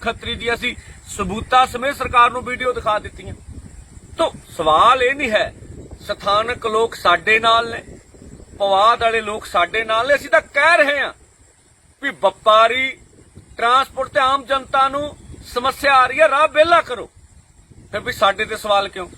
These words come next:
ਤੋ ਇਸ ਕਰਕੇ ਇਹ ਕੇਂਦਰ ਦੀਆਂ ਸਾਜ਼ਿਸ਼ਾਂ ਕਾਮਯਾਬ ਨਹੀਂ ਹੋਣੀਆਂ ਹੈਗੀਆਂ,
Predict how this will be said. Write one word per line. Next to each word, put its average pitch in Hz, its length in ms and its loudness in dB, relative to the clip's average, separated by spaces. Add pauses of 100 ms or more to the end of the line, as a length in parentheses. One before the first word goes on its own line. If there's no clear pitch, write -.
(300)
ਤੋ 302 140 6
ਇਸ 247 160 0
ਕਰਕੇ 269 360 -4
ਇਹ 277 380 4 (560)
ਕੇਂਦਰ 233 440 -4
ਦੀਆਂ 254 400 -2
ਸਾਜ਼ਿਸ਼ਾਂ 214 840 0 (540)
ਕਾਮਯਾਬ 214 600 2
ਨਹੀਂ 220 280 -2
ਹੋਣੀਆਂ 196 420 -6
ਹੈਗੀਆਂ, 120 340 -12